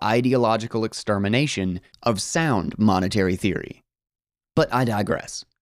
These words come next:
If we take Murad's I Q framework, split the two hundred fifty K believers into their respective groups, and add the dimension of trust in the system's ability to work,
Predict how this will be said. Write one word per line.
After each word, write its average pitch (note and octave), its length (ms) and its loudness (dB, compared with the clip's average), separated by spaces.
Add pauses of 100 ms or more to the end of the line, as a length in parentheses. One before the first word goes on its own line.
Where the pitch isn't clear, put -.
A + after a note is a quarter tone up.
(320)
If G#3 280 0
we F#3 180 4
take B2 440 0
Murad's G#2+ 580 2
I G#2+ 180 0
Q G#2 240 -4
framework, F#2+ 720 -4
split G#3 420 -2
the F3+ 60 -2
two F3+ 180 0
hundred C#3 360 2
fifty B2 240 0
K A2+ 180 0
believers G2 560 0
into A2 300 2
their G#2 180 2
respective A2+ 600 -4
groups, G#2 400 -2 (320)
and A2 200 -2
add D3+ 260 -2
the F3 60 0
dimension B2+ 540 2
of G#2+ 160 -6
trust - 580 -4 (180)
in C#3 100 0
the C#3 100 2
system's C3 440 0
ability G#2 400 0
to A#2 120 -6
work, C#3+ 520 0